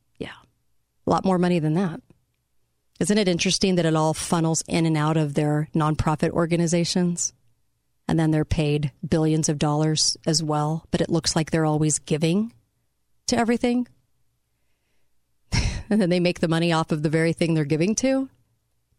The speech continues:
Hmm. So,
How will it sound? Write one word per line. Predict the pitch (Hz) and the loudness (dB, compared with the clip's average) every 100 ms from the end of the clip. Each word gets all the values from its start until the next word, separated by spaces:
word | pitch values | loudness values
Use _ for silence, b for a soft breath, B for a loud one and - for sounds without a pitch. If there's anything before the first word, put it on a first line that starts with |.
| _ - | _ -2
Hmm. | 220 185 147 139 - _ B B B B B B B B B B _ | 0 2 0 -2 -10 _ B B B B B B B B B B _
So, | - - 240 226 220 208 | -4 0 2 2 2 0